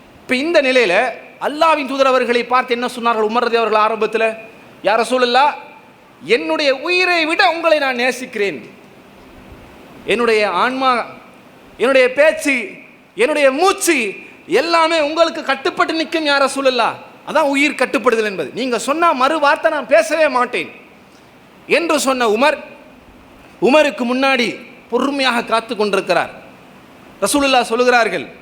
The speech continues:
"எதிரிகளுக்கு ஒரு நபித்தோழர் இங்கே இருந்து தகவல் அனுப்பியிருக்கிறார், அல்லாஹ் எனக்கு அதை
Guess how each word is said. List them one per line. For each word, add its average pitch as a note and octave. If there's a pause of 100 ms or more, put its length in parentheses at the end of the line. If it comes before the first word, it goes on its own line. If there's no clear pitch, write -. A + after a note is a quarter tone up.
(640)
"எதிரிகளுக்கு C#4 (480)
ஒரு A#3+
நபித்தோழர் C4+
இங்கே C4+
இருந்து B3+ (360)
தகவல் A3+
அனுப்பியிருக்கிறார், E3+ (120)
அல்லாஹ் G#3
எனக்கு F#3+
அதை E3+